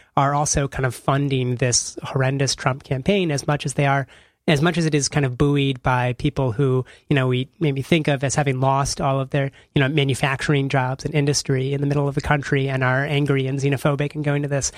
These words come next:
And I think that this movie, uh, follows characters who kind of self-identify as white trash at certain points. And that kind of throwaway reference to Donald Trump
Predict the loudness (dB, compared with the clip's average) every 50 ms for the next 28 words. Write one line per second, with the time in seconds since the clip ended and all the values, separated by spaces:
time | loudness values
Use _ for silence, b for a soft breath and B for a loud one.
0 | B B B B B 0 0 0 0 0 -2 -2 -2 -2 -2 0 0 0 -2 -6
1 | b b b b b b 0 2 2 2 2 0 2 2 2 2 0 0 0 0
2 | 0 -2 -4 _ _ _ _ _ _ _ _ -2 -2 0 0 0 -2 -4 -4 -6
3 | -8 -6 -2 0 2 2 2 2 0 0 -2 -2 0 0 0 2 0 0 -2 -2
4 | -2 0 0 0 0 -2 -2 -4 -4 0 2 2 2 0 -2 -2 -2 -2 0 0
5 | 0 0 0 0 2 0 0 0 0 -2 -2 -2 -2 -2 -2 -2 0 -2 -2 -2
6 | 0 0 -2 -2 -2 -4 -4 -4 -2 -4 -4 -6 -6 -6 -6 -8 -8 -8 _ -12
7 | -6 -4 -4 -4 -4 -6 -6 -4 -2 -2 -2 -2 -2 -2 -2 -2 -4 -6 -6 -4
8 | -2 -2 -2 0 0 0 2 2 0 0 0 0 0 -2 -2 -4 -4 -2 -2 0
9 | 0 0 -2 -2 0 0 0 0 0